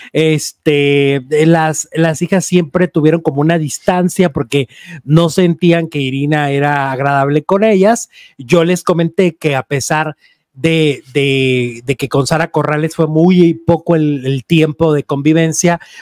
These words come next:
fue mucho mejor que con Irina Baeva de tantos años. O sea, lo que hizo Sara Corrales en dos, tres meses de convivencia, Irina no lo consiguió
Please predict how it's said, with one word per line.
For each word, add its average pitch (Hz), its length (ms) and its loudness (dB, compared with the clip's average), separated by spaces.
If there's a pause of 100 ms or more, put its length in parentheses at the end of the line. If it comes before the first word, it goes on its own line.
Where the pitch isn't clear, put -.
(100)
fue 170 200 2
mucho 185 480 0
mejor 156 400 -4
que 160 120 -8
con 139 200 -4
Irina 143 340 -2
Baeva 143 400 0
de 135 100 -6
tantos 143 480 -4
años. 233 520 0 (300)
O 147 100 -2
sea, 170 200 0 (120)
lo 170 240 2
que 190 100 0
hizo 240 240 2
Sara 226 260 2
Corrales 180 400 0
en 147 200 -2
dos, 160 260 -2
tres 160 300 -2
meses 147 300 -2
de 139 120 -2
convivencia, 147 680 0 (280)
Irina 180 400 2
no 185 140 0
lo 208 160 2
consiguió 147 720 -2